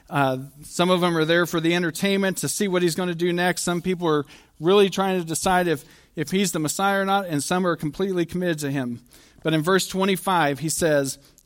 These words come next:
"Large crowds were traveling with Jesus, and turning to them, he said, 'If anyone comes to me and does not hate his father and mother, his wife and children, his brothers and sisters, yes, even his own life,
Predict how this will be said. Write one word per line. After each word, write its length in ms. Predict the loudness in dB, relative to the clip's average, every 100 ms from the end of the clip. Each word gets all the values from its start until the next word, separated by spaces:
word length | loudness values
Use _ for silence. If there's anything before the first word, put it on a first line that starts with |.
| -8
"Large 440 | 2 4 4 2
crowds 360 | 0 2 2 0
were 120 | -4
traveling 500 | -2 0 0 0 0
with 120 | -2
Jesus, 460 | 0 0 0 -2 -4
and 200 | -4 -2
turning 320 | 0 0 0
to 100 | -2
them, 280 | 0 0 0
he 160 | -4
said, 500 | -4 -2 0 -2 -6 -18 -20 _ _ _
'If 220 | 0 4
anyone 400 | 6 6 4 2
comes 280 | 2 0 0
to 80 | 0
me 440 | 0 0 -2 -6 -6
and 120 | -4
does 200 | 0 0
not 180 | 0 -2
hate 180 | 0 0
his 140 | 0
father 340 | -2 -2 0 0
and 120 | 0
mother, 300 | 0 0 -2
his 260 | -4 -6 -2
wife 340 | 2 2 0
and 100 | -4
children, 360 | -2 -2 -2 -4
his 200 | -4 -4
brothers 440 | 0 0 0 -2
and 100 | -6
sisters, 540 | -4 -4 -4 -6 -6 -10 -20 -20 _
yes, 440 | 2 4 4 2 -10 -16 _ -2
even 260 | 0 2 2
his 200 | 0 0
own 260 | -2 0 0
life, 340 | 0 -2 -4